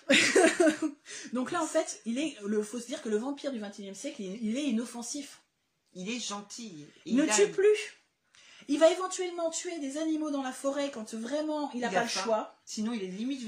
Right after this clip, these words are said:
Speaker 1: Ah, donc
Speaker 2: végétarien.
Speaker 1: là, vous avez des scènes dans Vamp-, Vampire Diaries où effectivement on vous explique, euh, que du coup, euh,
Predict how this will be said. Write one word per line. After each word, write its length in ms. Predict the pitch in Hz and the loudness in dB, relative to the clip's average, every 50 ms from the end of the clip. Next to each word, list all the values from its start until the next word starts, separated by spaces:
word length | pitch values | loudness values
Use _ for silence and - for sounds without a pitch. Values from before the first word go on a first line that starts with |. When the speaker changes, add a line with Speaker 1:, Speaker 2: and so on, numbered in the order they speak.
| 233 | -2
Speaker 1:
Ah, 60 | 220 226 | -2 0
donc 200 | 233 240 - 180 | 0 0 -2 -2
Speaker 2:
végétarien. 120 | - 302 311 | 0 0 0
Speaker 1:
là, 40 | 302 | 0
vous 160 | 294 277 269 | -2 -2 -2
avez 160 | 262 262 269 | -2 -2 -2
des 140 | 254 262 262 | -4 -6 -6
scènes 240 | - - 285 269 262 | -4 -4 -2 -2 -2
dans 80 | 247 220 | -4 -4
Vamp-, 260 | 214 226 226 240 226 214 | -4 -4 -4 -4 -6 -6
Vampire 420 | 214 240 247 247 - 247 233 247 | -6 -6 -6 -4 -4 -4 -4 -4
Diaries 480 | 240 226 220 214 220 226 247 247 226 208 214 | -4 -2 -2 -2 -2 -2 -4 -6 -4 -4 -4
où 80 | 208 202 | -4 -6
effectivement 500 | 196 - 208 208 - 220 220 226 226 220 | -6 -10 -10 -10 -8 -6 -6 -4 -4 -6
on 20 | |
vous 200 | 202 208 202 202 | -8 -10 -12 -12
explique, 420 | 202 - - - 240 240 226 - 208 | -14 -14 -14 -12 -12 -12 -12 -10 -8
euh, 160 | 185 185 185 | -8 -8 -8
que 120 | - 220 | -8 -10
du 220 | 196 202 202 202 196 | -10 -10 -12 -16 -18
coup, 280 | - - 240 233 226 | -16 -12 -10 -6 -4
euh, 340 | 190 180 165 165 160 160 | -4 -4 -2 -4 -4 -4